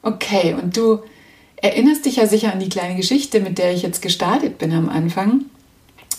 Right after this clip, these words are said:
Also die kleine Geschichte von dem Gespräch, das ich auf meiner S-Bahn-Fahrt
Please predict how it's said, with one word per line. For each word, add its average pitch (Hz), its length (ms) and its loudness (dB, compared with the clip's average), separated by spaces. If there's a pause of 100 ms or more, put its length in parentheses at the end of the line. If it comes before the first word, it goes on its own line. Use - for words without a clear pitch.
Also 202 180 -2
die 165 140 -2
kleine 175 260 -2
Geschichte 180 380 -2
von 190 80 -6
dem 175 120 0
Gespräch, 202 460 0
das - 160 -4
ich 165 140 -6
auf 165 100 -6
meiner 170 240 0
S-Bahn-Fahrt 165 920 -2